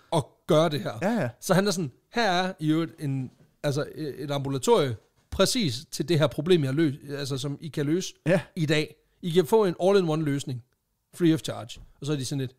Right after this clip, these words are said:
Speaker 1: "Næh." Og det er bare for at sige, det understreger ret, desværre alt for godt, hvorfor det her, det er et prof-, et kæmpe problem.
Speaker 2: Ja.
Speaker 1: De får det vitterligt serveret. Nå, men, øh, vi er efterhånden ved at være fremme ved nitten trediverne,
Speaker 2: Mm.
Speaker 1: hvor der så småt, øh, begynder at være noget medvind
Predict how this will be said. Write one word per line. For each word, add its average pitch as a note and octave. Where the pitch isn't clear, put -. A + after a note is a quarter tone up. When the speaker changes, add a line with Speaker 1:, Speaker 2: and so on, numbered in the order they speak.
Speaker 1:
"Næh." C3+
Og F3+
det A3+
er A3
bare G3
for G3
at F3+
sige, G#3+
det G3+
understreger F#3+
ret, E3
desværre E3+
alt C#3+
for C3+
godt, C3
hvorfor D#3
det C3+
her, C3+
det C3
er C3
et -
prof-, -
et A#2+
kæmpe C3
problem. B2+
Speaker 2:
Ja. C#3+
Speaker 1:
De E3+
får G3
det F3
vitterligt C#3
serveret. B2
Nå, D#3+
men, F3+
øh, F3+
vi F#3+
er G3+
efterhånden A3
ved G#3+
at G#3
være F#3+
fremme G#3
ved E3
nitten F#3+
trediverne, F#3
Speaker 2:
Mm. C#3+
Speaker 1:
hvor D#3+
der D#3+
så C#3
småt, G#3+
øh, D3+
begynder F3
at E3
være E3+
noget F#3+
medvind F#3+